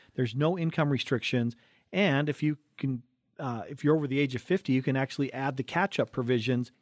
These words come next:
in there as well. So this could be a really good place that you could start your tax diversification right now at work by doing those things. This is also a place,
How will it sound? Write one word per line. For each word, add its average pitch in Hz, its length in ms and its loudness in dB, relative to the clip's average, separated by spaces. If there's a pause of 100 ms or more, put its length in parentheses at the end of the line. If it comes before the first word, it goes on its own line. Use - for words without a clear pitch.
in 147 160 2
there 135 200 4
as 117 140 -2
well. 147 300 -2
So 139 120 -4
this 185 200 2
could 226 160 -4
be 233 100 2
a 160 60 8
really 143 420 0
good 151 220 -4
place 127 300 0
that 110 120 -6
you 127 140 2
could 123 180 -2
start - 560 0
your 120 480 0 (240)
tax - 320 0
diversification 120 920 -2 (320)
right 123 240 -2
now 139 340 -4 (220)
at 120 180 -6
work 139 400 -2 (320)
by 127 120 -2
doing 127 240 2
those 123 220 0
things. 113 340 -4
This 160 240 -2
is - 80 -6
also 180 240 2
a 147 40 -2
place, 127 300 0